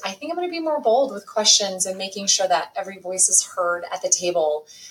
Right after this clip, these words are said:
Um, and really just, I'm a big, I'm a big list maker. And so I'm excited to get my takeaways that I can implement into my day-to-day and those that I can share with my team. So that's, that's probably what I'm most excited about.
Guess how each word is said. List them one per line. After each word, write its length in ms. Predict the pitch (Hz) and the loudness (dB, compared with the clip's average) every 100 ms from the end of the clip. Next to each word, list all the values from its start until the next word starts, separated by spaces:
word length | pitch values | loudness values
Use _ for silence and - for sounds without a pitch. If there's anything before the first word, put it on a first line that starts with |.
| _ _ | _ _
Um, 280 | 180 175 170 226 | 2 2 4 4
and 140 | 220 | 4
really 240 | 285 294 | 4 4
just, 260 | 220 220 - | 4 4 4
I'm 120 | 208 208 | 4 4
a 80 | |
big, 280 | 214 208 - _ | 4 2 -2 _
I'm 140 | 190 196 | -4 -4
a 60 | |
big 280 | 190 190 185 | -8 -8 -2
list 220 | 180 180 | 0 2
maker. 340 | 160 156 165 - | 0 -2 -6 -6
And 100 | 180 | 0
so 120 | 196 | 2
I'm 80 | 185 | 2
excited 540 | 196 - 185 196 202 - | 4 4 4 4 2 -2
to 100 | 180 | -2
get 240 | 185 175 | 0 0
my 120 | 180 | -2
takeaways 800 | 175 - 165 190 202 226 254 277 - - | -2 0 -2 -2 0 0 0 -2 -4 2
that 120 | 180 | 4
I 80 | 175 | 4
can 160 | 175 180 | 0 -8
implement 600 | 180 214 175 170 160 160 _ - - _ | -4 -4 -4 -4 -4 -4 _ -20 -20 _
into 220 | 185 - | -2 0
my 140 | 190 175 | 2 4
day-to-day 540 | 175 170 170 160 156 254 | 4 4 6 6 6 4
and 260 | 302 262 - | 4 2 0
those 220 | 214 208 | 2 2
that 100 | 202 | 4
I 40 | 185 | 0
can 140 | 190 | 2
share 220 | 175 180 170 | 2 4 2
with 160 | 170 | 0
my 100 | 156 | -2
team. 440 | 151 - - 135 - | 0 0 -2 -6 -4
So 200 | - 180 | -2 2
that's, 320 | 190 226 - | 2 2 0
that's 220 | - 208 | -2 -4
probably 240 | - 233 196 | 0 0 0
what 100 | 175 | -2
I'm 100 | 160 | -4
most 200 | 156 - | -6 -4
excited 360 | - - - - | -4 -4 -6 -14
about. 300 | - - | -12 -12